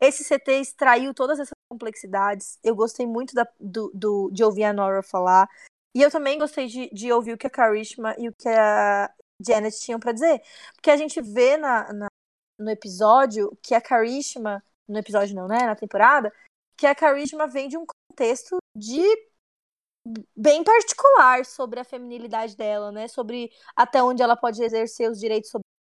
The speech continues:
o corpo e tudo mais. Então, tipo, ela virar também e dizer, tipo, que, que é um reflexo da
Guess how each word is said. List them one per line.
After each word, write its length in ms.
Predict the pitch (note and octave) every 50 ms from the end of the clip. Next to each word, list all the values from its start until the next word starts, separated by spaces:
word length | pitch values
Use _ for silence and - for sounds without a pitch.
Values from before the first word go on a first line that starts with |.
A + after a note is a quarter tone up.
| _ _ _ _ _ -
o 40 | A#3+
corpo 400 | C4+ C#4 B3+ A#3 A#3 _ - A3+
e 20 |
tudo 200 | A3+ - A#3+ G#3+ -
mais. 380 | C#4 C4 A3 G3 G3 G3 - _ _ _ _ _ _ _
Então, 260 | - C4+ A#3+ D#4+ D#4 D4
tipo, 280 | - - - D4 - - _ _ _ _ _ _ _ _ _ _ _ _
ela 300 | - C4 D4 D#4+ F4 F#4+
virar 320 | C4+ C#4+ C#4 B3 A#3 A#3 A#3+
também 460 | - - B3 A3+ A3 A3 A3 A3 A3
e 40 | G3 G3 G#3+ -
dizer, 200 | G3+ G#3+ G#3+ G#3+
tipo, 220 | _ - _ -
que, 300 | A3 _ - A#3+ A3+ A3+ - _
que 160 | _ - - A3+
é 140 | A#3 B3+
um 60 | C4+ B3
reflexo 480 | B3+ A#3 - - A#3 G#3 G#3 - -
da 80 | -